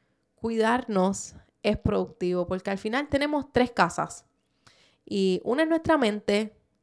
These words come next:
la otra es nuestro cuerpo y la última es el planeta en el que vivimos. Y necesitamos cuidar esas tres casas con amor y con intención. Necesitamos ser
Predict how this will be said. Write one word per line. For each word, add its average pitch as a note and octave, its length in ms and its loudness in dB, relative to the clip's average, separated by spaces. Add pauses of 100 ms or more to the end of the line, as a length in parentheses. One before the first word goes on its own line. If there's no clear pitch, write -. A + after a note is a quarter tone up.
(160)
la F#3 120 2
otra G#3+ 160 4
es C4 40 4
nuestro C#4 280 0
cuerpo F#3+ 540 0 (100)
y G3+ 100 -4
la F3+ 140 4
última A3 540 2
es B3+ 120 -4
el G#3 140 -2
planeta G3+ 680 0
en F#3 120 -6
el E3+ 100 -6
que F3+ 120 -4
vivimos. E3 560 -6 (720)
Y G#3 100 -4
necesitamos A3 600 -2
cuidar C4 420 -2
esas A3+ 260 -4
tres B3+ 160 -4
casas A#3 380 -2
con F#3+ 240 -4
amor F#3 440 0
y G3+ 120 0
con F#3 180 0
intención. E3 760 -4 (1160)
Necesitamos G3+ 880 0 (240)
ser F#3 680 -2